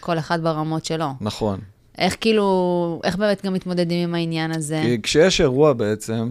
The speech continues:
Speaker 2: ה-, נו-, נוצר פ-, ה-, הפער הוא, הוא מכל של חרדה.
Speaker 1: מכל?
Speaker 2: מכל,
Speaker 1: וואו.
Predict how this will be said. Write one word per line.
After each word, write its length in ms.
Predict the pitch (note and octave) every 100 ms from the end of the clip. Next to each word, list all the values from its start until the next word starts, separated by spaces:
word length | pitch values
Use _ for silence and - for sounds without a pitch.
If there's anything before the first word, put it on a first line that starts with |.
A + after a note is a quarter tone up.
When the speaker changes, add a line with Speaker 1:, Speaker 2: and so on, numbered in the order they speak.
| B2+ - - -
Speaker 2:
ה-, 240 | A2 G#2+ G#2+ A#2
נו-, 180 | A2+ -
נוצר 380 | A2+ G#2+ D#3 D3 C3
פ-, 60 |
ה-, 240 | D3 B2+ A2+ - -
הפער 640 | A2 - E3 D#3+ C#3+ D3+ - -
הוא, 640 | C3 D3 D3 D3 C#3+ C#3+ - - -
הוא 80 | B2+
מכל 360 | B2 - D3+
של 180 | B2+ A#2+
חרדה. 400 | - G#2+ G2+ F#2+ E2 _ - _ _ _ _ _ -
Speaker 1:
מכל? 260 | C#3+ - F3+ F#3 D3+ D3+
Speaker 2:
מכל, 200 | B2+ C#3+
Speaker 1:
וואו. 320 | F3 D#3 D#3